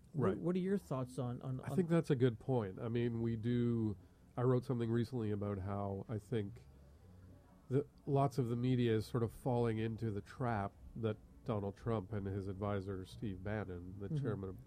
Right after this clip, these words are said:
Speaker 2: Breitbart News, have sort of laid for them,
Speaker 1: Yeah.
Speaker 2: which is to basically bombard you at almost every minute, every hour of the day
Speaker 1: Yeah.
Speaker 2: with some new statement or new tweet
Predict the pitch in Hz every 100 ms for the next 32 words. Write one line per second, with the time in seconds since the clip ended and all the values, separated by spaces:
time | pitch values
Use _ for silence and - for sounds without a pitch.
0 | - 104 95 139 127 123 117 104 - 107
1 | 98 - 110 95 95 - - - 123 117
2 | 117 101 - 120 131 - - 165 143 135
3 | 127 - 131 123 110 110 - 120 113 104
4 | - - - - - - - 143 - 131
5 | 120 107 117 117 107 131 135 143 123 107
6 | 104 104 123 113 117 120 120 107 - 123
7 | 123 127 120 120 113 110 127 113 110 107
8 | 104 107 104 98 107 101 107 95 98 -
9 | - 139 131 123 - - 127 120 117 117
10 | 123 123 123 120 110 113 107 - - -
11 | 117 101 107 117 - - 117 110